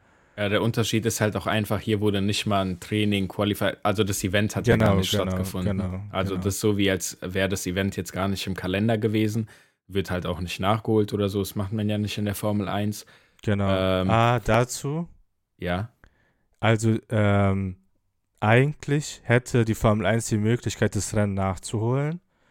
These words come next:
Speaker 1: Aber?
Speaker 2: Aber die haben sich dafür entschieden, das nicht zu machen, weil
Speaker 1: Aber
Speaker 2: es
Speaker 1: warte,
Speaker 2: gibt
Speaker 1: haben die das,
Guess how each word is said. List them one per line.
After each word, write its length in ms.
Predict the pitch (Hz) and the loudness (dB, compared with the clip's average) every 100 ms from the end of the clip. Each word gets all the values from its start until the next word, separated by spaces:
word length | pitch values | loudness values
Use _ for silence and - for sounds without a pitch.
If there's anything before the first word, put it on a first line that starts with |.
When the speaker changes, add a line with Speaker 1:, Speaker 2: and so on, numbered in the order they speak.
| _ | _
Speaker 1:
Aber? 300 | 92 92 104 - _ _ _ _ _ _ | -6 -4 -6 -10 _ _ _ _ _ _
Speaker 2:
Aber 640 | 104 101 110 120 123 127 120 _ | 2 4 4 4 4 2 -2 _
die 80 | 110 | 4
haben 140 | 107 | 4
sich 140 | 107 101 | 2 0
dafür 260 | 104 - | 0 0
entschieden, 340 | 101 - 107 98 | -2 -2 -4 -2
das 220 | 98 - | -4 -2
nicht 240 | 101 - | -4 -4
zu 100 | - | -6
machen, 460 | 95 92 90 90 87 _ _ _ | -4 -4 -4 -8 -10 _ _ _
weil 320 | 110 104 101 - _ _ _ - | 4 6 6 0 _ _ _ 0
Speaker 1:
Aber 120 | 110 | 6
Speaker 2:
es 60 | |
Speaker 1:
warte, 140 | 113 117 | 8 6
Speaker 2:
gibt 100 | 101 | 8
Speaker 1:
haben 240 | 123 127 | 8 6
die 180 | 117 117 | 4 2
das, 280 | 110 104 - | 2 -2 -4